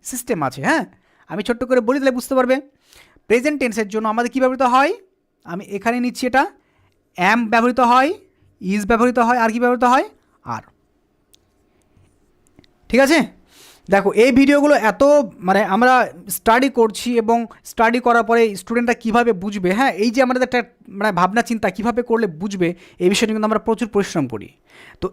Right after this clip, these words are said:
এই জন্য আমি তোমাদেরকে বলতে চাইছি যে তোমরা কী করবে, এগুলো মনোযোগ সহকারে শুনবে, ওই গায়ের ভাষার মতো ভাসিয়ে দিলে হবে না। হুম, একটু কষ্ট করো, হয়তো শিক্ষকের কথা একটু খারাপ লাগতে পারে, একটু চেষ্টা করো, দেখবে ইনশাআল্লাহ স্পোকেন তুমি শিখতে পারবে। ঠিক আছে? তাহলে কি হলো?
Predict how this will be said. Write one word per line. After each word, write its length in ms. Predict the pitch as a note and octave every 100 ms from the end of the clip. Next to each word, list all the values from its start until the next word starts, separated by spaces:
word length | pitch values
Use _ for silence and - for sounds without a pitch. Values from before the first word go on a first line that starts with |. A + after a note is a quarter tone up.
| -
এই 180 | G3+
জন্য 200 | A#3+ C#4+
আমি 120 | C#4 C#4
তোমাদেরকে 280 | C4 C4 B3+
বলতে 300 | G#3+ A#3 A#3
চাইছি 300 | G3 F#3 A3+
যে 80 |
তোমরা 320 | A3+ A3+ A#3 B3
কী 140 | B3+
করবে, 300 | A#3+ A3+ B3
এগুলো 160 | A#3+ A#3+
মনোযোগ 460 | F#3 G3 A3+ A#3
সহকারে 340 | G3 G3 F#3 E3
শুনবে, 360 | D3 A#2+ G#2+ - - -
ওই 100 | E3+
গায়ের 280 | D#3+ F3+ A3+
ভাষার 300 | F#3+ G3 G#3+
মতো 220 | G#3+ G#3+
ভাসিয়ে 360 | F#3+ F3+ G3 F3+
দিলে 220 | F#3 F3+
হবে 240 | F3+ D#3
না। 180 | A#2+ A2+ _ _
হুম, 220 | A3+ C#4 C#3+ _ _ - - -
একটু 200 | A#3 C4
কষ্ট 240 | B3 -
করো, 360 | C4+ C4+ D#4+ - _
হয়তো 200 | - F#3+
শিক্ষকের 420 | A#3 A#3 - A#3+ A#3+
কথা 180 | A#3+ B3+
একটু 120 | C4
খারাপ 240 | - A3
লাগতে 220 | A#3+ A#3
পারে, 200 | A#3+ B3 D#4+ _ _ _
একটু 200 | G#3+ G#3+
চেষ্টা 300 | B3 B3 -
করো, 140 | B3+ C#4+
দেখবে 220 | A3 G#3
ইনশাআল্লাহ 320 | G3 G3+ G#3+
স্পোকেন 280 | F#3 - F#3
তুমি 180 | F#3 G#3
শিখতে 240 | G3 E3+ C3+
পারবে। 220 | B2 G#2+ - _ _ -
ঠিক 100 | B3+
আছে? 140 | C4 F3+ _ - - -
তাহলে 160 | B3+
কি 80 | C4
হলো? 140 | D4